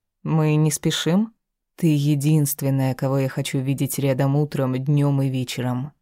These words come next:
Думаешь, не получится у нас? Ты же знаешь, у меня нет опыта.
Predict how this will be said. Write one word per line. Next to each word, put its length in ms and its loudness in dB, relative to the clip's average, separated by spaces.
Думаешь, 440 2
не 140 0
получится 580 -2
у 60 0
нас? 400 -4
Ты 180 -6
же 140 2
знаешь, 480 0
у 40 0
меня 300 2
нет 260 0
опыта. 500 -2